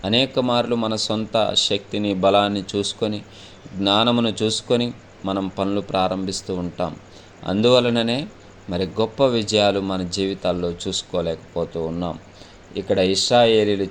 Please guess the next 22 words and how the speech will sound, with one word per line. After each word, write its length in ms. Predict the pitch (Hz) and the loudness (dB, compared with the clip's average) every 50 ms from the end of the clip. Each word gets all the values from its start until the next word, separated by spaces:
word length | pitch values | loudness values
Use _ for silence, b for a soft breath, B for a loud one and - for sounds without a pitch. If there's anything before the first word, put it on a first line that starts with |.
| - - | -2 -2
చేసిన 460 | 95 95 92 - 98 92 90 85 80 - B B B B B B B 87 | -2 -2 -2 -2 -2 -2 -2 -4 -4 -8 B B B B B B B -12
ఒక 160 | 82 - 92 | -6 -2 0
మంచి 460 | 87 85 87 92 104 110 107 - 123 | 0 0 0 0 -2 -2 -4 -4 -6
పని 520 | 104 - - 101 98 104 101 82 67 92 95 | -6 0 2 2 2 2 0 0 0 0 0
ఏంటంటే, 640 | 95 92 98 92 90 90 85 - 98 110 139 - - - B B B B - - - - | 0 2 0 0 0 0 -2 0 0 0 -2 -4 -10 -16 B B B B -20 -20 -10 0
వారు 260 | - 90 90 92 92 - | 4 4 6 6 6 2
ప్రభువు 480 | - - 107 101 98 101 113 117 117 | 0 2 2 2 4 4 4 2 4
యొద్ద 300 | 110 107 98 92 90 90 | 6 4 4 4 4 2
ప్రార్థన 680 | 95 92 - - 92 90 95 98 98 95 98 107 101 101 95 - - 98 | 2 2 2 2 2 4 4 4 2 2 0 2 2 2 -2 -2 0 0
చేసి, 440 | 95 95 92 - - 95 87 76 - B B B B B B - - | 2 2 0 -2 -4 -4 -4 -4 -6 B B B B B B -6 0
ప్రభువుని 540 | - 101 98 104 113 120 127 127 120 113 104 | 4 4 4 6 6 6 6 6 6 4 2
అడిగి, 580 | - - - 92 98 117 117 110 117 101 - - - B B B B B B - - | 2 2 2 2 4 4 2 2 0 -2 -2 -4 -8 B B B B B B -6 -2
ఆయన 220 | 90 95 101 104 | -2 0 0 0
చిత్తాన్ని 680 | 104 101 - - 69 - - - 131 131 131 131 127 120 | -2 -4 -4 -6 -6 -6 -2 0 2 2 2 0 -2 -4
తెలుసుకోవడానికి 880 | - - 104 107 107 - - - 117 113 110 107 101 101 101 92 95 | 0 0 0 0 0 -4 -2 2 2 4 4 4 4 2 0 -4 -6
ప్రయత్నం 540 | - - 90 90 95 95 - 107 110 110 104 - 110 | -4 0 0 0 0 -2 -4 -6 -6 -4 -4 0 0
చేసి, 380 | 104 101 - - - 123 139 - B B B B B B B - - | 0 0 0 -4 -8 -8 -12 -12 B B B B B B B -8 -4
ఆయన 300 | 90 101 117 131 139 131 131 - 123 | -2 -2 0 0 -2 -2 0 -2 -2
చెప్పిన 320 | 107 - - 113 113 110 | -2 0 0 2 2 4
రీతిగా 440 | 101 107 104 90 98 92 95 95 95 | 4 4 2 2 2 2 4 4 4
ముందుకు 380 | 98 95 92 92 92 95 95 | 2 0 -2 -2 -2 -2 -2
సాగిపోయారు. 840 | 92 - - 85 87 85 87 82 - 90 85 85 87 85 85 78 73 | -4 -2 0 0 0 -2 -4 -6 -6 -4 -2 0 0 0 0 -2 -4